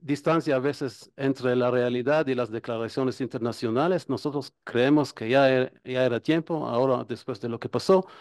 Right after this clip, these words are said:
con el, este ataque iraní contra Israel, ya es tiempo que la comunidad internacional define a las, eh, guardias revolucionarios iraníes como una organización terrorista.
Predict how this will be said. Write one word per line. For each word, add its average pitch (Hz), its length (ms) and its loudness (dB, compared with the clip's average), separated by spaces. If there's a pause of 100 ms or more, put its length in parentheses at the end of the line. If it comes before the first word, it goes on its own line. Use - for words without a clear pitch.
(240)
con 113 160 2
el, 117 220 2
este 123 160 -2
ataque 123 340 0
iraní 113 360 0
contra 127 300 0
Israel, 151 440 0 (440)
ya 135 140 4
es 143 60 0
tiempo 160 300 2
que 127 120 -4
la 117 80 -4
comunidad 123 380 0
internacional 120 920 -2
define 139 520 2
a 110 120 -2
las, 104 320 -8
eh, 107 180 -2
guardias 123 400 2
revolucionarios 113 1000 -2
iraníes 123 460 -2
como 123 280 2
una 117 140 2
organización 110 880 -4
terrorista. 104 580 -6